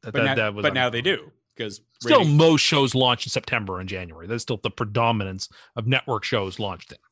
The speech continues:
Speaker 2: A, a lot of them do. Some of them launch at mid-season. Other do summer runs at this point. But frankly, when you're looking at it, it's like, you know, i-,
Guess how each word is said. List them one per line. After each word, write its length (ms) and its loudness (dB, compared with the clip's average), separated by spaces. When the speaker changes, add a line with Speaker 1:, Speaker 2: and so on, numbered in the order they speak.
Speaker 2:
A, 60 0
a 260 0
lot 260 0
of 80 -4
them 140 -6
do. 200 -6
Some 180 -6
of 60 -8
them 120 -8
launch 340 -10
at 80 -12
mid-season. 520 -10
Other 200 -10
do 280 -12
summer 320 -8
runs 420 -10
at 100 -14
this 160 -10
point. 300 -12
But 240 -4
frankly, 400 -6
when 140 -10
you're 160 -10
looking 320 -8
at 160 -16
it, 60 -16
it's 120 -16
like, 180 -6
you 60 -4
know, 180 -2
i-, 180 -4